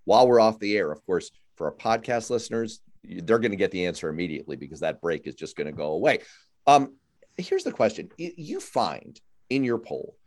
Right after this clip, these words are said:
and I'm gonna quote you here, that neither President Biden nor Vice President Kamala Harris are guaranteed majority support from voters who identify as Democrats in the twenty twenty-four New Hampshire primary. Forty-nine percent would likely support Biden. Remember, this is among Democrats,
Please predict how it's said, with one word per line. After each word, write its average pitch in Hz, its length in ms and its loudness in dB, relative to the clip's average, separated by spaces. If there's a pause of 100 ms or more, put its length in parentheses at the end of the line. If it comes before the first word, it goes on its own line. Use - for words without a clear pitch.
(140)
and 117 120 4
I'm 120 120 6
gonna 113 100 2
quote 113 380 -4
you 87 120 -8
here, 78 240 -12 (220)
that 147 120 8 (200)
neither 151 340 4
President 139 440 -4
Biden 78 260 -6
nor 110 300 2
Vice 113 240 2
President 95 400 -4
Kamala 82 280 -6
Harris 143 320 -2
are 104 160 -4
guaranteed 101 760 -2 (320)
majority 117 640 2
support 98 380 -6
from 90 160 -10
voters 87 340 -2
who 92 100 -4
identify 82 420 -4
as 120 160 -2
Democrats 117 840 -2 (220)
in 151 120 -4
the 196 60 2
twenty 117 300 -4
twenty-four 101 680 -2 (160)
New 139 80 -6
Hampshire 107 260 -4
primary. 143 420 -2 (220)
Forty-nine 127 640 0
percent 98 420 -6 (200)
would 90 120 -6
likely 110 320 0
support 117 340 -4
Biden. 104 220 2
Remember, 101 300 -2
this 95 180 -4
is 107 120 -6
among 113 220 -2
Democrats, 135 520 -4